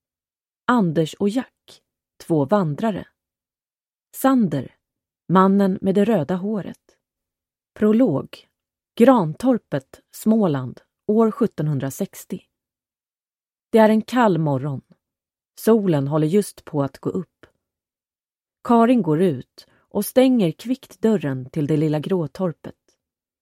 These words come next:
Värmen får inte försvinna ut. Hon gäspar stort. Något väckte henne, men hon vet inte vad. Då hör hon ljudet igen. Det är ett svagt gnällande,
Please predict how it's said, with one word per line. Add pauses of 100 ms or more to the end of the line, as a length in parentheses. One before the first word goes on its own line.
(360)
Värmen
får
inte
försvinna
ut. (960)
Hon
gäspar
stort. (880)
Något
väckte
henne, (400)
men
hon
vet
inte
vad. (1120)
Då
hör
hon
ljudet
igen. (1000)
Det
är
ett
svagt
gnällande,